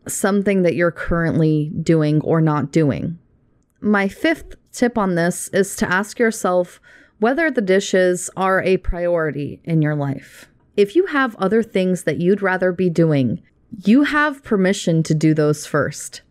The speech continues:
If you're putting immense pressure on yourself to do this task, to do the dishes or whatever chore you're doing, I want you to make a list of the reasons why it's important to you that you do so.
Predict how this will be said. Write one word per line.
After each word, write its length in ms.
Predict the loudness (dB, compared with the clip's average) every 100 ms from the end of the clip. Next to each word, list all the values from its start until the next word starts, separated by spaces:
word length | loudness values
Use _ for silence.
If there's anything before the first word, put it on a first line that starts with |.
| _ _ 0
If 260 | 2 2 0
you're 140 | -2
putting 480 | -2 -4 -4 -8 -10 _
immense 460 | -6 -2 0 -2 -4
pressure 520 | -6 -4 -2 0 0
on 140 | 2
yourself 640 | 0 -2 -2 0 0 -4 -14
to 180 | -4 -4
do 540 | 0 2 4 4 0 -4 -20 _ _ -20 -8
this 320 | -2 0 -2
task, 640 | -6 -4 -2 -2 -6 -12 -8
to 120 | -2
do 160 | 2 2
the 100 | 2
dishes 600 | 0 0 2 2 0 0
or 200 | 0 2
whatever 360 | 0 0 -2
chore 360 | -4 0 2 2
you're 180 | 2 0
doing, 440 | 2 2 0 -2 -6 -20 -20 _ _ _ _ -2
I 100 | 0
want 260 | 2 0
you 60 | 2
to 80 | 2
make 180 | 2 0
a 60 |
list 300 | 2 2 0
of 100 | -2
the 80 | 0
reasons 540 | 2 2 4 2 2 -2 -10 _ _ _ _ _
why 340 | -2 0 2 2
it's 200 | 0 0
important 460 | 0 0 0 0 2
to 100 | 2
you 160 | 2
that 160 | 2 0
you 100 | 0
do 200 | 0 0
so. 320 | -2 -6 -8